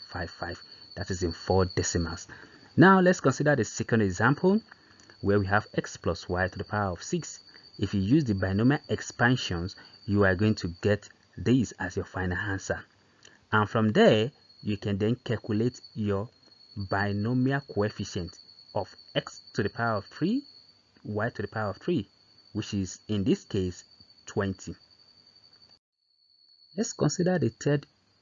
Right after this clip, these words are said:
question. For this,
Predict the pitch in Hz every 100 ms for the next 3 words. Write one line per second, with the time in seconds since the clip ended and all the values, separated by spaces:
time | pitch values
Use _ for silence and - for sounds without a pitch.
0 | _ _ - 127 131 - 92 98 - -
1 | - _ _ _ - - - - - 113
2 | 98 120 226 -